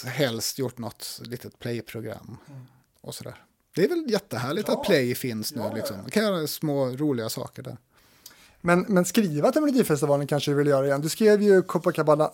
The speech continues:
Speaker 2: Banana tjugohundratretton för Sean Banan.
Speaker 1: Jajamensan.
Speaker 2: Mm.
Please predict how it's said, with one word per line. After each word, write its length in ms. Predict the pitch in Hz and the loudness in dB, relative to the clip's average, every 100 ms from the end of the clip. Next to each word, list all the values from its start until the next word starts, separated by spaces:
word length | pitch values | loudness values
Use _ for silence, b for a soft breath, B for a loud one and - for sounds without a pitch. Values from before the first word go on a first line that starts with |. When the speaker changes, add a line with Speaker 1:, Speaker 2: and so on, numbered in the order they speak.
| - | -4
Speaker 2:
Banana 680 | 160 143 143 156 175 160 143 | -4 -2 4 6 8 8 4
tjugohundratretton 600 | 151 143 - 147 - 143 | 4 -2 0 -2 0 -4
för 80 | 131 | -2
Sean 160 | 143 | -2
Banan. 280 | 135 135 - - - _ | -2 -2 -8 -10 -20 _
Speaker 1:
Jajamensan. 680 | 135 127 127 226 185 139 120 | 0 2 4 2 2 0 -2
Speaker 2:
Mm. 120 | 131 | -8